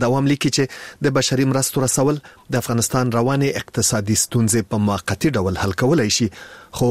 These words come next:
اتلانتیک شورا په دې مطلب کې وړاندیز کوي چې پر بهرنیو مرستو د افغانستان د اتکا د کمولو او افغانانو ته د هیلو د ورکولو لپاره باید د دې هیواد اقتصاد په یو ډول سره فعال وساتل شي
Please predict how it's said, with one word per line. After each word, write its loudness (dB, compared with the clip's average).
اتلانتیک -2
شورا 0
په -2
دې 0
مطلب -2
کې -2
وړاندیز 0
کوي 2
چې 2
پر 0
بهرنیو 2
مرستو 0
د 0
افغانستان 0
د 0
اتکا -2
د -6
کمولو 2
او 2
افغانانو 0
ته -2
د 0
هیلو 2
د 2
ورکولو 0
لپاره -4
باید 0
د -8
دې 2
هیواد 0
اقتصاد -2
په 2
یو 2
ډول 0
سره 0
فعال 0
وساتل 0
شي 2